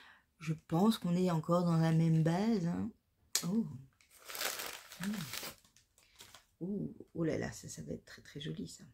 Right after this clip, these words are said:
Mmh. Oh là là, vous avez la bonne couleur, hein. Ça, ça va être très sympa à filer, je pense. Parce que ça va être très doux. Et il va y avoir des petites notes, de, de petites touches.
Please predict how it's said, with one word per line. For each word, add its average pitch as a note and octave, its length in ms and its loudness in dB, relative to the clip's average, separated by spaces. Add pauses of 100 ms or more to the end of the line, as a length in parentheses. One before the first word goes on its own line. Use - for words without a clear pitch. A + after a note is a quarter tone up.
(880)
Mmh. C#4 60 2 (1800)
Oh - 20 0
là D#3+ 220 -2
là, D#3 220 -12 (200)
vous E3+ 80 -2
avez G3 120 4
la F3 100 2
bonne D#3 180 0
couleur, D#3+ 320 -8
hein. - 100 -14 (880)
Ça, A3+ 140 -4
ça G#3+ 120 -2
va E3+ 100 -2
être - 80 -4
très - 160 -6
sympa F3 260 -4
à D#3+ 120 -2
filer, D#3 320 -10 (200)
je E3 100 -10
pense. D#3 500 -8
Parce E3 140 -6
que E3+ 260 0 (680)
ça F3+ 220 2
va F3 80 4
être F3 100 0
très G3 220 2
doux. F#3+ 260 -2 (340)
Et F3 100 4
il E3 40 8
va E3+ 80 8
y E3+ 80 8
avoir E3+ 140 6
des E3+ 100 4
petites - 380 -4
notes, G3 640 4
de, E3 280 4
de D#3+ 140 2
petites - 360 -6
touches. - 560 -4